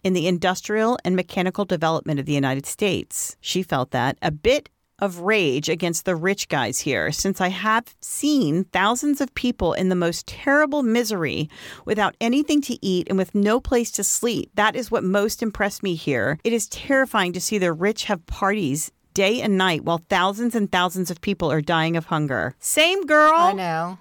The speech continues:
Speaker 2: it's
Speaker 1: Same.
Speaker 2: still the same.
Speaker 1: Is it changed?
Speaker 2: No.
Speaker 1: Fuck no.
Speaker 2: Nope.
Speaker 1: No. No,
Speaker 2: It's
Speaker 1: it hasn't
Speaker 2: actually,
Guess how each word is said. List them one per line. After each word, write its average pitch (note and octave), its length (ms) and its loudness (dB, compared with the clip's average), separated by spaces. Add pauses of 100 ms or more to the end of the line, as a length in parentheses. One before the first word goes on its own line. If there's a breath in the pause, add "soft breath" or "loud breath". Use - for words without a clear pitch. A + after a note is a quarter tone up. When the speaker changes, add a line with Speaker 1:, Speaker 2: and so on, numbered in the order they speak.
Speaker 2:
it's - 80 -4
Speaker 1:
Same. D#4+ 460 2
Speaker 2:
still D#3 140 2
the G#3 100 -8
same. D#3 340 -8
Speaker 1:
Is D#4 180 0
it E4 140 -8
changed? F4+ 580 0
Speaker 2:
No. F4+ 80 -6
Speaker 1:
Fuck G4 340 4
no. G4+ 380 6
Speaker 2:
Nope. C4+ 240 2
Speaker 1:
No. E4 600 4
No, F4 640 6
Speaker 2:
It's A3+ 80 6
Speaker 1:
it G3+ 60 0
hasn't B3+ 260 0
Speaker 2:
actually, B3+ 60 -2